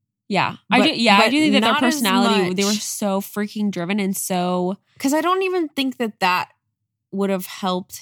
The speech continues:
Speaker 2: his image. He already fought enough to, like, get the image status, I feel like.
Speaker 1: But you don't think that he wanted some sort of, like, award?
Speaker 2: I don't know.
Speaker 1: I feel like he did.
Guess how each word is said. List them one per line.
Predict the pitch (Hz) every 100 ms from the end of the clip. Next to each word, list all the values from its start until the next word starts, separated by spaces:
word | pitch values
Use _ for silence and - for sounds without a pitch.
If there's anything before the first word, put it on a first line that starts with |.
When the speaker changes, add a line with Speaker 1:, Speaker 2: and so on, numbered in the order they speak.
| -
Speaker 2:
his | 175 165 165 - _ _ _ _ _ _
image. | 202 196 185 180 170 180 - - _
He | - -
already | 294 311 277
fought | - 226 -
enough | 196 190 214 -
to, | 233
like, | 190 185 180
get | 190 -
the | -
image | 185 180 170 170
status, | - 165 - - 190
I | 185
feel | - -
like. | - - -
Speaker 1:
But | 240
you | 220
don't | 233
think | 226 202
that | 202
he | 208
wanted | 185 185 180
some | - 185 180
sort | - 180
of, | 175
like, | 165 160 170
award? | 175 165 165 160 165 - _ _ _ _ _ _ _ _ _ _ _ _ _ _ _ _ _
Speaker 2:
I | 190
don't | 180
know. | -
Speaker 1:
I | 180
feel | 247
like | 233
he | 208
did. | 180 170 165